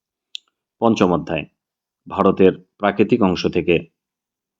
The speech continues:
পড়বে, ভারতের জলবায়ু নিয়ন্ত্রকগুলি লেখো, ভারতের জলবায়ুর প্রধান বৈশিষ্ট্যগুলি লেখো,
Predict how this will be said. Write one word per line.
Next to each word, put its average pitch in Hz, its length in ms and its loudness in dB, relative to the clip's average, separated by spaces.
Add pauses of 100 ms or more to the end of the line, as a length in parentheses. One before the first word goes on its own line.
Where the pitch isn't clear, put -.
(600)
পড়বে, 95 240 4 (280)
ভারতের 95 360 2
জলবায়ু 90 400 4
নিয়ন্ত্রকগুলি 95 640 6
লেখো, 104 260 4 (1040)
ভারতের 92 420 0
জলবায়ুর 90 500 4
প্রধান 92 300 2 (400)
বৈশিষ্ট্যগুলি 104 680 4
লেখো, 85 260 0